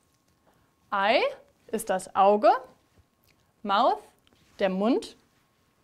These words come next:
Nose die Nase, Chin das Kinn, Cheek die Wange und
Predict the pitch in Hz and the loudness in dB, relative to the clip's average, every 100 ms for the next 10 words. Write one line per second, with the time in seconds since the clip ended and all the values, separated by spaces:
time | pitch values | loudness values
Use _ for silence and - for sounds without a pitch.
0 | _ _ _ _ - 233 247 320 554 - | _ _ _ _ -2 2 4 4 2 -2
1 | - _ _ _ 214 190 190 202 254 381 | -12 _ _ _ -10 -4 0 0 0 -2
2 | 523 - _ _ _ _ _ _ _ _ | -4 -14 _ _ _ _ _ _ _ _
3 | _ _ - 277 277 381 554 - _ _ | _ _ -8 0 2 2 -2 -4 _ _
4 | _ _ - 196 - - 262 339 539 - | _ _ -10 -10 -10 -4 -2 0 -4 -12
5 | _ _ _ _ _ _ _ _ _ _ | _ _ _ _ _ _ _ _ _ _
6 | _ - - 311 427 - - _ _ _ | _ -14 -4 0 0 -2 -20 _ _ _
7 | _ _ 196 180 208 302 466 480 _ _ | _ _ -10 -4 0 0 0 -6 _ _
8 | _ _ _ _ - 208 | _ _ _ _ -14 -14